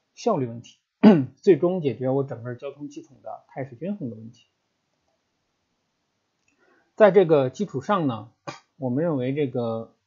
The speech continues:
基于C V two X的这种，或者说支持C V two X的这种，呃，智慧道路的体系，应该大致分为这么三个层面。第一个层面是底层的感知执行层，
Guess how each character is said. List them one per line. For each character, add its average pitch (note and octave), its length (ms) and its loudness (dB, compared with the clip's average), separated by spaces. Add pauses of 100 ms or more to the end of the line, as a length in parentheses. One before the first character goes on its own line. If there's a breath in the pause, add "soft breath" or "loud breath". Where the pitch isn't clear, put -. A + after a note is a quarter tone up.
(260)
基 F3 160 -2
于 E3+ 160 0
C G#3+ 220 0
V A3+ 100 2
two D#3+ 140 -4
X D3 260 -8
的 C#3+ 100 -2
这 D3+ 140 -4
种， A#2+ 240 -6 (240)
或 D#3+ 100 -6
者 B2 60 -8
说 B2+ 220 -10 (160)
支 B3 200 0
持 A#2+ 380 -8 (140)
C D3+ 240 -4
V D#3+ 160 0
two - 120 -8
X A#2+ 320 -8
的 A#2+ 140 -10
这 D3 140 -4
种， B2 300 -4 (800)
呃， B2 240 -2
智 G#3+ 200 4
慧 E3 140 4
道 G3 240 2
路 D3 160 0
的 A#2 300 -8 (140)
体 - 200 -10
系， - 340 -4 (200)
应 D#3+ 140 -6
该 E3+ 120 -2
大 D#3+ 160 -4
致 C3 140 -6
分 D#3+ 200 -4
为 C3 100 0
这 D#3 120 -6
么 A#2 240 -6
三 F3+ 260 -4
个 E3 60 -4
层 A#2+ 240 -10
面。 A#2+ 240 -8 (240)
第 G3 100 -2
一 A#3 80 2
个 G#3 80 2
层 C#3 180 -6
面 C#3+ 200 -2
是 C3+ 160 -6
底 A#2 180 -8
层 B2 240 -10
的 D#3+ 140 -4
感 A#2 260 -10
知 D3 100 -12
执 D3 140 -12
行 E3+ 160 -8
层， B2+ 340 -14